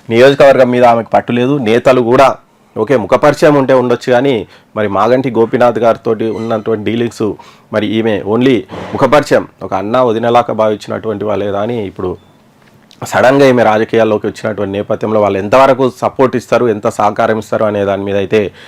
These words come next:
చాలా డౌట్స్ అయితే ఉన్నాయి. ఇక ఇందాకనే మనం చెప్పుకున్నాం, నేతలు, కార్యకర్తలతోటి మీకు వ్యక్తిగత పరిచయాలు అనేవి పెద్దగా లేకపోవడం ఇప్పుడు పెద్ద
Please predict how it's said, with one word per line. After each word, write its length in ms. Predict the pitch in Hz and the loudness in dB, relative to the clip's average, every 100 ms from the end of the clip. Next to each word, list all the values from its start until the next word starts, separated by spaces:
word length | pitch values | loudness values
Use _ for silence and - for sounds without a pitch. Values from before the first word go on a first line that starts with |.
| - _ - | -20 _ 0
చాలా 160 | 113 | 2
డౌట్స్ 320 | 110 107 110 - | 2 2 0 0
అయితే 180 | 107 | 0
ఉన్నాయి. 240 | 107 98 82 - - _ | -2 -4 -10 -14 -20 _
ఇక 300 | 120 123 104 - _ _ | 0 2 2 0 _ _
ఇందాకనే 360 | 120 131 151 156 | 0 2 4 4
మనం 180 | 151 131 | 4 2
చెప్పుకున్నాం, 420 | 127 - 135 139 | 0 2 0 2
నేతలు, 360 | 113 123 139 127 | 0 2 2 2
కార్యకర్తలతోటి 960 | 120 113 113 113 110 110 110 113 113 | 2 2 4 0 0 -4 -2 -2 -2
మీకు 200 | 104 101 | -6 -6
వ్యక్తిగత 360 | 101 - 117 117 | -8 -4 -4 -2
పరిచయాలు 600 | 107 - 98 - 147 143 | -2 -4 -2 2 4 4
అనేవి 280 | 123 120 117 | 2 0 -4
పెద్దగా 500 | 110 101 107 107 92 - _ _ | -6 -4 -2 -4 -6 -14 _ _
లేకపోవడం 580 | 104 110 113 113 110 107 | -2 -2 -2 -2 -2 -2
ఇప్పుడు 180 | 95 107 | -6 -8
పెద్ద 240 | 98 92 | -8 2